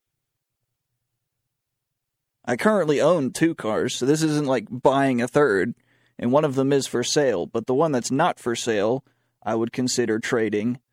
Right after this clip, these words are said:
uh, for the car that I have just seen on Facebook classifieds.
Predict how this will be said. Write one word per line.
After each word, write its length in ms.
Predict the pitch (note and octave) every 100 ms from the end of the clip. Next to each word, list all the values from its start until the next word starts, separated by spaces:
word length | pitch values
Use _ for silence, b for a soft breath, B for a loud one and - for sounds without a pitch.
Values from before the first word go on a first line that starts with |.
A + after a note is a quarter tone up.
| _ _ -
uh, 460 | G2 G2 F#2+ D#2+
for 380 | - - G#2+ G2+
the 160 | G2+ - _ -
car 360 | - B2+ A2+ A#2+
that 140 | A2
I 80 | A2
have 140 | A#2+
just 240 | A#2 B2 -
seen 260 | B2+ A#2+
on 240 | G#2 D#2+ - _ _ _ _ _ _ _ -
Facebook 360 | C#3 C3 - B2+
classifieds. 840 | - B2+ C3+ - E2 E2 G#2 -